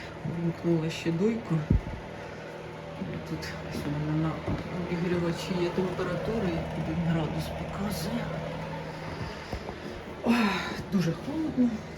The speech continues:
Ну нічого. <laughs> Переживемо, зима не вічна. Зараз поставлю чайничок, погріюся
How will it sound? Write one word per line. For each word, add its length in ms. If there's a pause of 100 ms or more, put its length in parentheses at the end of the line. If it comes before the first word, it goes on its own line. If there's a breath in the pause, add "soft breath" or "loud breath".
(200)
Ну 60
нічого. 460 (360)
<laughs> 340 (840 loud breath)
Переживемо, 680
зима 200
не 260
вічна. 360 (760 loud breath)
Зараз 340
поставлю 480 (100)
чайничок, 480 (220)
погріюся 540